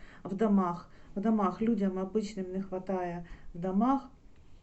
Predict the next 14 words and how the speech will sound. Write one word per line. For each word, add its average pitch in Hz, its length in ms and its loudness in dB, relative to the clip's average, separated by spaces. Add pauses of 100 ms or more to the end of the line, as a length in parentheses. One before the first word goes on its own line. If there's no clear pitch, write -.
(560)
І 180 100 2
ви 190 140 4
дуже 208 340 4
переживаєте 196 800 2
за 180 120 -4
свої 196 240 -2
деньги, 196 360 2
щоб 196 220 -4
з - 140 -12
вашими 202 380 2
домиками 190 540 0
нічого 180 320 -6
не 185 80 -6
случилось, 175 520 -6